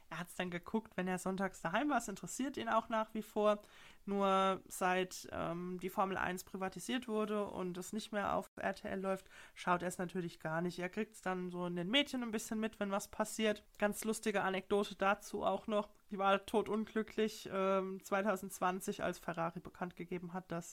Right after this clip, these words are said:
Sepp nicht weiter verpflichtet wird und sich dann wirklich ganz lang nichts getan hat. Ich hatte schon Angst, er steigt jetzt aus und geht in vorzeitige Rente. Und dann wird ja bekannt gegeben, dass er bei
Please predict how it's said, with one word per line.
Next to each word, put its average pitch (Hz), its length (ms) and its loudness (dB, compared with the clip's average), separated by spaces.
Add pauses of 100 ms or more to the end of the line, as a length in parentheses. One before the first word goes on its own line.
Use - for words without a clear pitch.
Sepp - 300 -4
nicht - 240 -4
weiter 214 320 8
verpflichtet - 580 -8
wird 208 240 2 (600)
und 202 360 4
sich 208 140 -2
dann 196 160 2
wirklich 190 240 -4
ganz 196 220 0
lang 190 160 2
nichts - 260 -4
getan 214 420 2
hat. 202 160 4
Ich - 60 -12
hatte 208 160 0
schon - 120 -6
Angst, 190 280 -6
er 202 80 0
steigt 196 380 -2
jetzt - 180 -6
aus 240 400 4
und 208 160 -6
geht 214 220 0
in 180 400 -2 (200)
vorzeitige 202 800 0
Rente. 240 420 4 (640)
Und 196 120 2
dann 202 160 8
wird 196 100 4
ja 214 80 6
bekannt 190 320 0
gegeben, 190 340 0
dass 180 220 2
er 185 320 2
bei 175 640 2